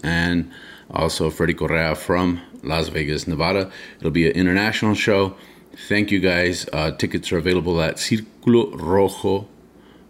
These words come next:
dot com forward slash, uh, or I think it's Circulo Rojo, yeah, circulo rojo dot com forward slash Sam Butler. Uh, tickets are three hundred pesos. Uh, if you happen to be out there,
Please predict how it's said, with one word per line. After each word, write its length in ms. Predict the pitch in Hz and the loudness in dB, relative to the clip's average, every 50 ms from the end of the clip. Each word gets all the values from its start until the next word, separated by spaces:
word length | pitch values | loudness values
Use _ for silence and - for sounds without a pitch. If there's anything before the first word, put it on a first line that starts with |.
| - - - | -12 -6 -2
dot 320 | 82 92 80 80 - - | 0 0 0 -2 -4 -8
com 400 | - - 110 101 98 98 92 92 | -8 -2 0 2 4 4 2 0
forward 320 | 92 - 98 85 87 85 - | 2 2 2 2 2 2 0
slash, 480 | - - 92 98 98 101 - - - - - - - - - - - - - | 0 0 2 0 0 -2 -4 -6 -6 -12 -20 -20 -20 -20 -20 -20 -20 -8 -4
uh, 200 | 78 80 73 69 | 0 0 0 2
or 100 | - 80 | 0 0
I 100 | 85 85 | 0 0
think 160 | 82 98 90 | 0 0 0
it's 240 | 82 71 - - - | 0 -2 -2 -8 -12
Circulo 580 | - - - 101 92 - 110 98 - 101 90 | -10 -10 -10 -10 -2 -2 -2 0 2 0 2
Rojo, 540 | 85 95 95 90 - 107 101 98 95 92 - - | 4 2 0 0 0 0 2 2 2 0 0 2
yeah, 260 | 101 92 82 78 82 | 2 2 2 0 -4
circulo 380 | - - - 120 113 117 113 | -10 -2 -2 0 2 4 4
rojo 220 | 104 107 104 107 104 | 4 4 4 4 2
dot 240 | 90 101 98 92 - | 4 2 0 0 0
com 220 | 104 92 90 87 | 0 0 0 0
forward 220 | 87 - 87 82 | 0 0 -2 -2
slash 360 | - - 80 78 76 78 - - - - - - - - - - - - - - | 0 -2 -2 -2 -2 -4 -8 -12 -14 -20 -20 -20 -20 -20 -20 -20 -20 -20 -20 -16
Sam 300 | - - 80 78 76 73 | -6 -2 -2 -2 0 0
Butler. 340 | 78 90 - - - - - - - - - - - - - - - - - - - - - - | 0 0 0 -2 -6 -8 -10 -16 -20 -20 -20 -20 -20 -20 -20 -20 -20 -20 -20 -20 -20 -20 -6 -6
Uh, 220 | 87 82 71 - | -4 -4 -4 -6
tickets 340 | - - - 92 95 92 - | -6 -8 0 0 0 0 0
are 80 | 92 | -4
three 180 | 87 87 104 110 | -2 2 2 4
hundred 260 | 120 120 117 110 - | 4 4 2 2 2
pesos. 480 | 143 139 131 - 147 139 135 - - - - - - - - - - - - | 0 0 2 4 4 4 4 2 -4 -10 -16 -20 -20 -20 -20 -20 -18 -6 -2
Uh, 360 | 80 82 80 82 82 78 71 | 0 2 2 2 2 0 0
if 80 | 73 - | 0 0
you 80 | 95 | 0
happen 180 | 92 87 - 92 | 0 0 0 0
to 60 | 87 | 2
be 140 | 85 98 104 | 4 4 4
out 180 | 104 104 101 - | 4 0 2 2
there, 340 | 113 104 104 104 101 101 | 4 4 4 4 2 -2